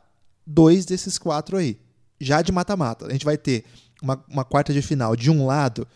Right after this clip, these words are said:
necessariamente com Estados Unidos versus ou França, ou Lituânia, ou Austrália, ou Canadá, e Grécia, ou contra França,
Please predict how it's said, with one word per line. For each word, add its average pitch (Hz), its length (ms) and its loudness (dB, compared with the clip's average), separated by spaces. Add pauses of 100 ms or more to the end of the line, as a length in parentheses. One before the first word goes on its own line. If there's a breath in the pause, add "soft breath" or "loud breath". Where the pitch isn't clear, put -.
(180)
necessariamente 147 1300 0
com 113 380 -6 (520)
Estados 123 340 -4
Unidos 117 600 -6 (140)
versus 113 760 -6 (240)
ou 240 460 2
França, 135 520 -4 (320)
ou 214 160 6
Lituânia, 127 500 -2 (280)
ou 202 100 4
Austrália, 110 580 -2 (280)
ou 147 100 0
Canadá, 120 500 -4 (640)
e 139 280 -2 (340)
Grécia, 143 500 -2 (400)
ou 269 200 8
contra 143 600 -2 (380)
França, 160 400 -8